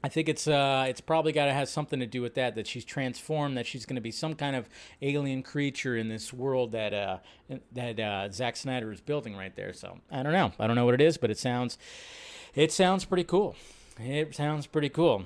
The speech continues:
Is she the girl with the, uh, the homes, the horns? She could be. I'm wondering about that. Yeah, it could be. That is interesting. Yeah. But that's the, when I, when I first watched that video, when she said that, "I'm doing something I've never done before,"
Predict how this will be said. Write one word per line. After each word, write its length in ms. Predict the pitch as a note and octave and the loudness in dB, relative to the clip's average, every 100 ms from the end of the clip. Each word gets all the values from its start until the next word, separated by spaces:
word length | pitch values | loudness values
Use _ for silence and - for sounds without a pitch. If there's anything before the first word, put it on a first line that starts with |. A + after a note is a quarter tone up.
| - | -6
Is 100 | A2+ | -4
she 180 | - C#3+ | 0 2
the 80 | C3+ | 2
girl 320 | C3+ C#3+ C#3 | 4 6 6
with 140 | C3 | 4
the, 200 | - A#2+ | 2 2
uh, 220 | A2+ G#2+ G2 - - - - | 4 2 0 -6 -20 -16 -6
the 120 | G#2+ | -6
homes, 520 | G2+ A#2 C3+ D3 - - | -2 -4 -2 -4 -8 -6
the 120 | B2 | -4
horns? 460 | G2+ B2 D3 E3 - - | 0 0 0 -2 -8 -14
She 140 | - | -8
could 260 | A2+ G#3 - | 4 4 6
be. 200 | E3+ F3 | 6 6
I'm 200 | D3+ F3 | 2 4
wondering 360 | C4 D4 D3+ | 4 6 4
about 260 | A#2 G2+ - | 4 0 -2
that. 200 | G2 G2+ | -4 0
Yeah, 160 | C3+ F#3+ | 2 2
it 180 | C3+ | 2
could 140 | - F3 | -2 0
be. 200 | D#3+ C#3+ - - - | 2 0 -6 -14 2
That 160 | D#3 | 6
is 280 | F3 D3 - - | 6 4 -2 -4
interesting. 560 | D#3 F3 G3 - G2+ G2 - | 0 0 0 -4 -6 -10 0
Yeah. 240 | D3 B2+ - - - - | 4 4 2 -16 -18 -2
But 100 | D3+ | 6
that's 420 | F#3 A3 - - E3 | 8 8 4 0 2
the, 320 | D3+ F#3 E3+ D#3+ | 6 8 10 8
when 140 | F3 | 8
I, 160 | F3+ D#3 - - | 8 6 2 0
when 140 | E3 | 4
I 240 | D#3 C#3+ - - | 6 4 -2 -14
first 340 | - G3+ F#3+ | 2 4 6
watched 260 | G3 G#3 G#3 | 6 4 6
that 180 | F#3+ D3+ | 4 6
video, 340 | G3+ A3 D3 | 6 8 8
when 120 | C#3 C#3 | 6 2
she 140 | C#3+ | -4
said 220 | - G3 | 0 2
that, 160 | C#3 G#2+ | 2 2
"I'm 80 | G2+ | 0
doing 240 | D3 D#3+ | 0 0
something 260 | D#3+ D#3 C#3+ | 0 2 2
I've 80 | |
never 160 | D3 D#3 | 2 2
done 200 | D3 F#3+ | 4 2
before," 340 | - C3+ C3 | 2 2 2